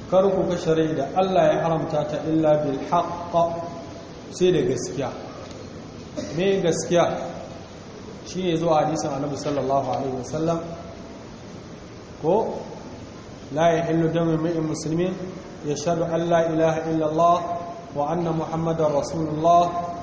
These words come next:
إلا بإحدى ثلاث." Bai halatta ba a zub da jinin mutum musulmi wanda ya shaida ba an bauta da gaskiya sai Allah, Annabi Muhammadu manzon Allah ne, sai da ɗayan abubuwa guda uku.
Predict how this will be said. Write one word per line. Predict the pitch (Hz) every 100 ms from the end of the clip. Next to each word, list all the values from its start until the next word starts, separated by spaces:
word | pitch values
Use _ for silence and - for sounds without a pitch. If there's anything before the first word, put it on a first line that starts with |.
| -
إلا | 190 196 190 180
بإحدى | 185 175 165 165 156
ثلاث." | 143 135 127 - - - - - - - - -
Bai | 156
halatta | 156 151 185 180 175
ba | 170 170 - - - - -
a | 151
zub | 156 170
da | 165
jinin | 156 160 170
mutum | 170 160 175 165
musulmi | 147 - 143 180 190 - - - - -
wanda | 196 190
ya | 170
shaida | 170 165 165
ba | 165 170
an | 160
bauta | 165 160 165
da | 147
gaskiya | 139 143 - 160
sai | 160 160
Allah, | 160 151
Annabi | 156 156
Muhammadu | 147 147 160 151
manzon | 147 147 160
Allah | 175 170
ne, | 165 202 - - - -
sai | - 214
da | 185
ɗayan | 151 151 147
abubuwa | 151 156 127
guda | 123 131
uku. | -